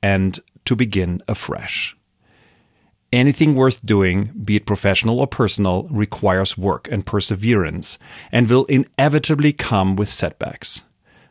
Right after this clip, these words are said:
Listen to any episode of Guy Raz's wonderful N P R to-, podcast, How I Built This, and you'll find one common thread. Every guest on his show had to persevere through setbacks and some form of hardship,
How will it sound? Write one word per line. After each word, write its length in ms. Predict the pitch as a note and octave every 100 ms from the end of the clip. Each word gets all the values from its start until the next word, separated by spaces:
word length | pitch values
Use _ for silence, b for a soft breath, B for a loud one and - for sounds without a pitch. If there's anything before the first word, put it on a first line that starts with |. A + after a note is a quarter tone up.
| b
Listen 240 | B2 - C3
to 140 | -
any 280 | A#2+ D3+ B2
episode 480 | A#2+ A2 - G#2 G2+
of 160 | F#2
Guy 180 | G#2+ A#2
Raz's 420 | A2 G#2+ G2+ -
wonderful 640 | G2 A2 C#3 D3 C3+ B2+ -
N 160 | A#2+ C3+
P 120 | D3
R 160 | A#2+
to-, 300 | A2+ A2+ G#2 -
podcast, 640 | A#2 G#2 - G2 F#2+ - - B B B
How 220 | - A#2+
I 120 | G#2+
Built 300 | F#2 C3 -
This, 400 | - - - - _ B B B B
and 200 | G#2 A2
you'll 120 | E3+
find 320 | E3 C#3+ A#2 F#2
one 280 | G2+ C3
common 320 | F#3 A#2+ A2 A2
thread. 480 | - - - - - _ _ b b b b
Every 220 | A#2 C#3+
guest 260 | A#2+ G#2 -
on 120 | G#2+
his 120 | A#2+
show 320 | - G#2 F#2
had 240 | F2+ G2+ -
to 140 | -
persevere 760 | - A2 - C3 G#2 F#2+ F2+ F#2+
through 300 | - G#2+ F#2+
setbacks 720 | - A2+ - A#2+ A#2+ - - B B
and 200 | G#2 G2+
some 320 | - D#3 F3+
form 260 | - D#3+ D#3
of 140 | -
hardship, 580 | F2 D#2+ - F#2 F2